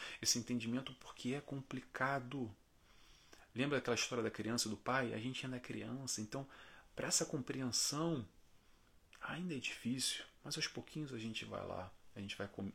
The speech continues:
caminhando, vai se aceitando e vai se amando acima de tudo. Como Jesus nos disse, "Ama como eu te am-, como eu vos amei." Então, que nós possamos aprender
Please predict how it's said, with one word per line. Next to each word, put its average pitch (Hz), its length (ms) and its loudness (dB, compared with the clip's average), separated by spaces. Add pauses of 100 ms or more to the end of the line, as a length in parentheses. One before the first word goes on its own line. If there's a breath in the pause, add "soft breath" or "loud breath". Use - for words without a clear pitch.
caminhando, 107 640 2 (360 loud breath)
vai 123 300 4
se - 220 4
aceitando 113 880 0 (560 soft breath)
e 101 60 -8
vai 107 260 2
se - 240 6
amando 104 600 0 (300)
acima 90 400 0
de 85 140 -4
tudo. - 460 -10 (640 loud breath)
Como 104 160 0
Jesus 98 320 0
nos 92 200 -6
disse, 107 600 -2 (920 loud breath)
"Ama 202 440 8
como 143 420 0
eu 151 180 2
te 160 220 -2
am-, 127 240 0
como 117 260 2
eu 127 100 4
vos 123 220 2
amei." 92 480 0 (1040 loud breath)
Então, 113 340 0 (260)
que 117 120 -6
nós 113 200 2
possamos 123 720 2
aprender 98 800 -2